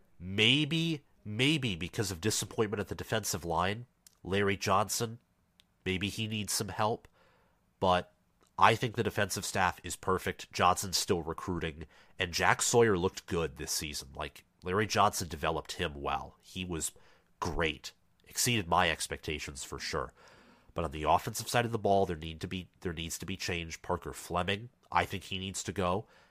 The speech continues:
And I think strength and conditioning needs to be observed under the microscope as well.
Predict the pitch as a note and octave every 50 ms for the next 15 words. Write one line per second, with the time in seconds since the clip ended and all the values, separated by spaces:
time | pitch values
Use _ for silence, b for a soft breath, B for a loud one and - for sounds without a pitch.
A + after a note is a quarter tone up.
0 | b b b _ - G2 F#2 F2+ F2 E2 D2+ - _ - F#2 F2+ - F#2+ - -
1 | - G2+ F2 - - F2+ D#2+ - E2 D2+ F2 - - F2+ D2+ C#2+ C2+ C2+ B1+ -
2 | _ - F2 D2+ - - F2 D#2 D#2 D#2 D2+ D2+ D#2 E2+ D#2+ D2 - D2+ C#2 D#2
3 | C#2+ D2 D2 D2 D2 - - D#2 D2 - - D#2 C2+ - C#2 - - - - -
4 | -